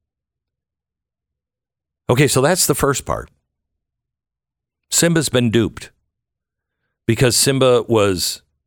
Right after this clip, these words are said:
ignorant, young, foolish.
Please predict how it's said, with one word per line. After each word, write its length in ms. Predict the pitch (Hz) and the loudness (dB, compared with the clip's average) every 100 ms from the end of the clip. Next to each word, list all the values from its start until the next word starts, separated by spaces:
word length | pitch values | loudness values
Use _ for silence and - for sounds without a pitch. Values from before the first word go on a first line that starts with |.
| _ _ | _ _
ignorant, 600 | - 113 110 135 156 143 - - | -4 -2 0 0 0 -4 -12 -10
young, 640 | 80 101 107 110 127 165 - _ _ _ _ _ _ _ _ _ _ _ _ _ _ _ - | -2 0 2 2 0 -2 -6 _ _ _ _ _ _ _ _ _ _ _ _ _ _ _ -2
foolish. 600 | 196 165 76 - - | 2 2 0 -4 -6